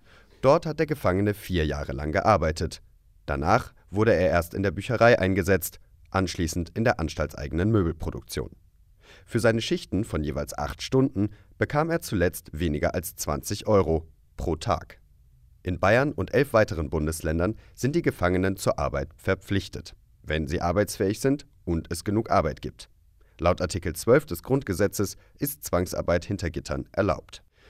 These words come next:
Für ihre Arbeit verdienen die Inhaftierten zwischen einem und drei Euro pro Stunde, egal ob sie in der anstaltseigenen Wäscherei oder in einem sogenannten Unternehmerbetrieb an Triebwerksteilen arbeiten.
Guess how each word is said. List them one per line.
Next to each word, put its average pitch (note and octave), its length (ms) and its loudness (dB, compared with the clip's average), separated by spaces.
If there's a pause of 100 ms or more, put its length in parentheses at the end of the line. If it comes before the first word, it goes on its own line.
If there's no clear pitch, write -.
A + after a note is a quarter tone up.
Für - 160 -4
ihre F2+ 220 0
Arbeit B2+ 440 4 (180)
verdienen D#3 360 -4
die E3+ 100 0
Inhaftierten F#2 760 -2
zwischen - 420 -6
einem E2+ 320 0
und - 240 -6
drei D2+ 280 0
Euro F#2 260 2
pro D#2+ 180 -6
Stunde, D2 440 -4 (300)
egal A2 360 4
ob F2+ 160 -2
sie - 120 -4
in E2+ 100 -2
der F2 160 0
anstaltseigenen D#2+ 760 -2
Wäscherei E2 540 0 (400)
oder G2+ 400 2
in A2+ 120 0
einem A#2 220 0
sogenannten D#2 520 -2
Unternehmerbetrieb F#2+ 960 0 (180)
an B2 160 -2
Triebwerksteilen D2 840 -6
arbeiten. - 480 -8